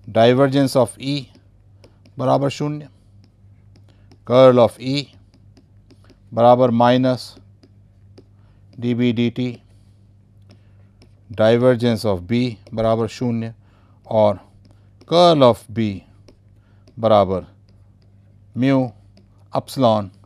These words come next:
डीई डीटी। तो केवल जो अंतर आ रहा है निर्वात में मैक्सवेल के समीकरण से, वह ये म्यू ई वाले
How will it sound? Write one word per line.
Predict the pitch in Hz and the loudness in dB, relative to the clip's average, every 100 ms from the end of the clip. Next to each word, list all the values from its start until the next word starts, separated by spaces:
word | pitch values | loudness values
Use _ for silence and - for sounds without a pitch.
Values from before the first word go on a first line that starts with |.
| _ _ _ _ _ 117 | _ _ _ _ _ -10
डीई | 117 110 98 101 - _ _ _ _ _ _ _ _ _ _ _ _ _ _ - _ 143 | -8 -8 -10 -12 -16 _ _ _ _ _ _ _ _ _ _ _ _ _ _ -20 _ -12
डीटी। | 165 - - _ _ _ _ _ _ _ _ _ _ _ _ _ _ _ _ _ - | -12 -12 -20 _ _ _ _ _ _ _ _ _ _ _ _ _ _ _ _ _ -10
तो | |
केवल | - 185 175 220 233 175 _ | -2 2 6 8 8 4 _
जो | 143 170 | -6 -2
अंतर | 156 151 220 175 - - _ _ _ _ _ _ _ _ _ - | -2 4 8 8 6 -16 _ _ _ _ _ _ _ _ _ 4
आ | 156 | 8
रहा | 170 151 143 127 | 10 10 8 6
है | 113 127 - - | 4 0 -6 -8
निर्वात | 120 113 143 156 - | -6 4 8 8 4
में | 104 87 _ _ _ _ _ _ _ _ _ _ _ - | -6 -8 _ _ _ _ _ _ _ _ _ _ _ -2
मैक्सवेल | 117 120 - 120 | 0 0 -2 -4
के | 117 | -4
समीकरण | 120 113 107 110 | -2 -2 0 -2
से, | 107 143 | -2 -4
वह | 123 135 139 _ _ - _ _ _ _ - | 0 2 0 _ _ -20 _ _ _ _ -6
ये | 117 120 110 | 0 0 0
म्यू | 113 143 143 | -2 0 0
ई | 123 123 | 0 4
वाले | 113 104 | 2 2